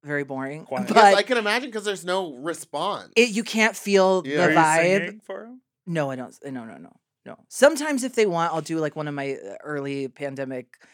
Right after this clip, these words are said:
Speaker 1: videos, whatever, digital drag videos.
Speaker 3: Oh, those are nice to throw in.
Speaker 1: Yeah.
Speaker 3: <laughs> Sprinkle
Speaker 1: Easy.
Speaker 3: them in the show.
Speaker 1: Yeah, yeah, yeah. But, but normally I'm like, "No, there's no performances," and I just make it all about, like,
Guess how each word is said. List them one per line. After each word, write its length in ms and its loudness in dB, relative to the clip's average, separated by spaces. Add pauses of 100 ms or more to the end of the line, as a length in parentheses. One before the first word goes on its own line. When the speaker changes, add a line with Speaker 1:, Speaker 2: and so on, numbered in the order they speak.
(280)
Speaker 1:
videos, 460 -2
whatever, 340 -2
digital 380 -8
drag 320 -6
videos. 580 -4
Speaker 3:
Oh, 100 0
those 180 0
are 40 -6
nice 220 -6
to 80 -14
throw 300 -8
in. 220 -12
Speaker 1:
Yeah. 460 2
Speaker 3:
<laughs> 280 -20
Sprinkle 40 -
Speaker 1:
Easy. 460 2
Speaker 3:
them 80 -4
in 120 -10
the 80 -14
show. 300 -10
Speaker 1:
Yeah, 300 4
yeah, 80 2
yeah. 300 -4
But, 300 4
but 160 4
normally 300 4
I'm 60 2
like, 200 0
"No, 120 0
there's 160 -2
no 80 0
performances," 720 -2
and 260 -4
I 140 -2
just 160 -10
make 160 -6
it 80 0
all 80 2
about, 220 -2
like, 200 -12